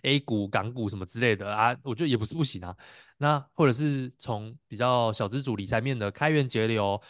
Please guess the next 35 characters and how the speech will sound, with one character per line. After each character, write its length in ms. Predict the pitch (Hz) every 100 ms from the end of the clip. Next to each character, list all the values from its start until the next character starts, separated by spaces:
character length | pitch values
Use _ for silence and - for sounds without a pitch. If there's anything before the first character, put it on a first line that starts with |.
| - -
或 120 | 123
者 60 | 117
是 220 | 117 123
一 60 | 127
样 200 | 151 123
crypto 400 | 165 156 131 110
的 60 |
东 140 | 113 120
西， 140 | 135
我 60 | 101
们 80 |
还 60 | 95
是 100 | 107
可 100 | 131
以 60 | 107
聊。 260 | 95 90
只 140 | 92 104
是 80 |
如 100 | 131
果 160 | 139 110
市 260 | - - 143
场 160 | 110 95
有 140 | 87
回 180 | - 101
来， 140 | 95
或 80 | 117
者 80 | 113
有 220 | 104 87 - - -
一 60 | 139
些 340 | 131 117 113
不 140 | 107 120
错 220 | - 123
有 100 | 95
趣 200 | - 123
的 340 | 107 98 95